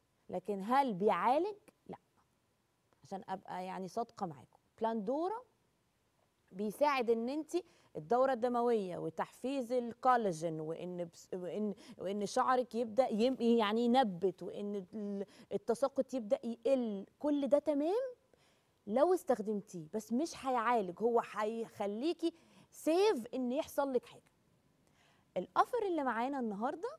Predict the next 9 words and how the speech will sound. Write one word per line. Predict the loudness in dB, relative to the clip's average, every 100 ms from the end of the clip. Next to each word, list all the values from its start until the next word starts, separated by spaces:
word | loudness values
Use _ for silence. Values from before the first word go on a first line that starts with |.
| _ -12
هو | -10
خمسة | -4 -2 -2 -6
وعشرين | -12 -14 -14 -12 -12
في | -12
المية | -12 -14 -10
خصم | -4 -4 -4 _
على | -10 -8 -8
مجموعه | -10 -10 -10 -10 -14
بلاندورا، | -14 -4 0 0